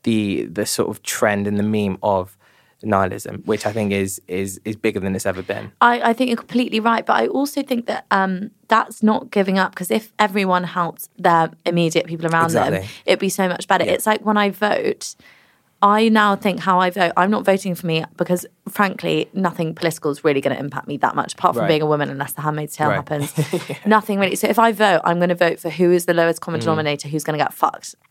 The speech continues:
Speaker 2: in this
Speaker 1: Yeah.
Speaker 2: situation.
Speaker 1: Who's gonna
Speaker 2: That's
Speaker 1: get
Speaker 2: who
Speaker 1: f-,
Speaker 2: I'm
Speaker 1: it's almost like we're all fucked, but who's gonna get
Speaker 2: who's
Speaker 1: fucked
Speaker 2: gonna
Speaker 1: the
Speaker 2: get the
Speaker 1: most?
Speaker 2: fucked the most, and how do I help them?
Speaker 1: Exactly.
Speaker 2: Whereas, like, my parents are like, "How can I make my taxes better?"
Speaker 1: Yeah.
Speaker 2: I'm like, "But that's so irrelevant." But I think we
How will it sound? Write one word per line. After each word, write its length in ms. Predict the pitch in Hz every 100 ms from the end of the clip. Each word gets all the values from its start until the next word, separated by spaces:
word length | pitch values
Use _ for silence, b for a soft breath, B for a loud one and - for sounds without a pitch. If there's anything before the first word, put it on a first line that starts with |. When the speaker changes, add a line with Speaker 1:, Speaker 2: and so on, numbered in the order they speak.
| _
Speaker 2:
in 100 | -
this 140 | 151 147
Speaker 1:
Yeah. 80 | 127
Speaker 2:
situation. 460 | 117 156 - - 147 _
Speaker 1:
Who's 100 | 185
gonna 60 | 170
Speaker 2:
That's 100 | 151
Speaker 1:
get 100 | 135
Speaker 2:
who 80 | 175
Speaker 1:
f-, 60 |
Speaker 2:
I'm 60 | 175
Speaker 1:
it's 100 | 175
almost 220 | 165 147
like 100 | 135
we're 140 | 139 156
all 80 |
fucked, 300 | 143 147 117
but 60 | -
who's 120 | 120
gonna 140 | - 113
get 80 | 208
Speaker 2:
who's 80 |
Speaker 1:
fucked 80 | -
Speaker 2:
gonna 100 | 214
Speaker 1:
the 60 | 214
Speaker 2:
get 40 |
the 40 | 190
Speaker 1:
most? 60 |
Speaker 2:
fucked 220 | 214 - -
the 40 |
most, 220 | 196 175
and 80 | 175
how 100 | 185
do 60 | 170
I 60 |
help 180 | 165 170 175
them? 20 | 180
Speaker 1:
Exactly. 200 | 160 190
Speaker 2:
Whereas, 200 | 185 180
like, 100 | -
my 120 | 175
parents 500 | 175 226 214 180 - -
are 80 | 170
like, 260 | 170 170 - B B
"How 200 | - 185
can 140 | 190
I 260 | 180 175 170
make 240 | 170 160
my 180 | 165 160
taxes 440 | 156 156 - 147
better?" 280 | - 143 107 -
Speaker 1:
Yeah. 160 | 107 - b -
Speaker 2:
I'm 60 |
like, 140 | 208 202
"But 80 | 214
that's 120 | -
so 320 | - - 202
irrelevant." 440 | 190 208 214 - -
But 140 | 185
I 60 | 185
think 240 | 208 214 -
we 340 | 196 196 185